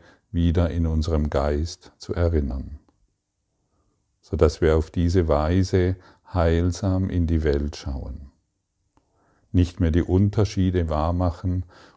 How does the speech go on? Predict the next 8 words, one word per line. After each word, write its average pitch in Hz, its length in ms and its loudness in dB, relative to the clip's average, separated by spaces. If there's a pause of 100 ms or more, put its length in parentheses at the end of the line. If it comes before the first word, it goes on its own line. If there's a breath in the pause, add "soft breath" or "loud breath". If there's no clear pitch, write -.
und 98 240 4
nicht 95 480 2
mehr 95 180 0
den 78 240 0
anderen 92 640 0
für 78 220 -4
schuldig 92 640 0
befinden, 92 800 -2